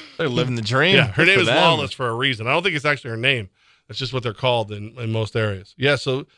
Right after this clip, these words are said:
Speaker 2: so Bills London, if you're over in that area, you can, you can start drinking early. We'll be, you know,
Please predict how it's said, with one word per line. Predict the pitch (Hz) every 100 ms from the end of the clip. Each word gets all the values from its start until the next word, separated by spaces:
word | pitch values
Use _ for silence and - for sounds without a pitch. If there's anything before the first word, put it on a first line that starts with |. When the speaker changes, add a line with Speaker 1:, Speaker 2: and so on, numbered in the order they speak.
| _ -
Speaker 2:
so | - 127 127 143
Bills | 117 143 156 139
London, | 151 165 127 110 _ _ _
if |
you're | 127 139
over | 143
in | 147
that | 147
area, | 151 135 113 101 _ -
you | 123 127
can, | 127
you | 104 _ _
can | 117
start | 113 151 120
drinking | 123 147 147
early. | 147 143 107 - _ _ _ _ _ -
We'll | 107 147 180
be, | 160 131 120 _ _ _ _ -
you | 135
know, | 117